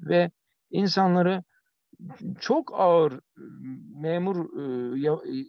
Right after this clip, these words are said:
yapamayacak sorunları yoksa engelleme. E, yani bu, bunlar da öyle siyasi iktidarlara göre, göre değişen şeyler olmasın. Adil yargılanma sonucunda hakikaten çok önemli sorunlar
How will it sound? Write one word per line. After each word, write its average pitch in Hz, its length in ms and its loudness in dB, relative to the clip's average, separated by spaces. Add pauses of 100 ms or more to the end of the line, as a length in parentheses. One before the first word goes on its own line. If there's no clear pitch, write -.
(120)
yapamayacak 165 920 4
sorunları 151 560 -2
yoksa 202 560 -4 (400)
engelleme. 277 760 -2 (480)
E, 123 60 -8 (500)
yani 127 240 -2
bu, 165 240 -4
bunlar 170 440 4
da 185 200 4 (460)
öyle 190 240 0
siyasi 180 480 -2
iktidarlara 165 600 0
göre, 147 240 -4 (340)
göre 151 320 -2
değişen 147 380 -4
şeyler 151 440 -2 (400)
olmasın. 151 560 0 (460)
Adil 185 500 2
yargılanma 156 560 -2
sonucunda 131 760 -2
hakikaten 135 600 -4
çok 151 240 -10
önemli 131 340 -2
sorunlar 127 600 0